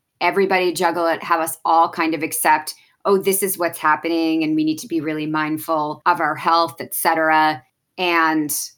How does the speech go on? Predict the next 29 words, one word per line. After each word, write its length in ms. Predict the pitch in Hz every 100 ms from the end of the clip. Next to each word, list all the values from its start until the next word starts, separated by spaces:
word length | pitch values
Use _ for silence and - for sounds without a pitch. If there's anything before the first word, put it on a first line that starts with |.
| _ -
reduce 460 | 208 202 226 240
some 120 | - 202
of 120 | 170
the 80 | 160
strains 840 | - - 185 175 151 135 135 -
that 160 | 160 156
we'd 180 | 156
had, 420 | - 160 - - 160
you 80 |
know, 120 | 156 143
running 360 | 151 165 160
all 160 | 156 143
over 160 | 147
the 100 | 151
place 360 | 139 151 135 -
day 200 | - 151
to 100 | 139
day, 520 | - 110 71 58 - _ _
were 180 | 190 202
real 260 | 190 196 175
pros. 580 | - 170 156 - - - -
On 140 | 202
the 120 | 208 208
con 420 | - 262 285 302
side, 680 | 277 170 151 151 147 147 - _
some 260 | - 214 233
people 220 | 269 302
are 100 | 285
sitting 520 | - 202 190 180 175